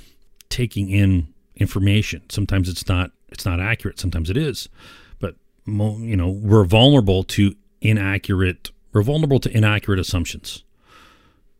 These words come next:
And, and that's something you need to be aware of, that you could be wrong. The number one thing you can do, if you do nothing else, if you don't watch any of the other videos I make,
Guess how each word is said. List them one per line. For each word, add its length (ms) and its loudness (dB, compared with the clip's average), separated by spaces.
And, 260 0
and 200 0
that's 200 -2
something 240 0
you 80 2
need 140 2
to 100 4
be 200 6
aware 300 4
of, 200 -12
that 180 -10
you 140 -2
could 180 0
be 100 2
wrong. 460 -4
The 80 -6
number 180 0
one 200 4
thing 480 2
you 160 0
can 160 4
do, 480 2
if 100 -8
you 80 -4
do 140 0
nothing 280 2
else, 180 0
if 60 0
you 40 2
don't 100 4
watch 160 2
any 120 4
of 40 4
the 60 4
other 120 4
videos 320 4
I 60 4
make, 320 0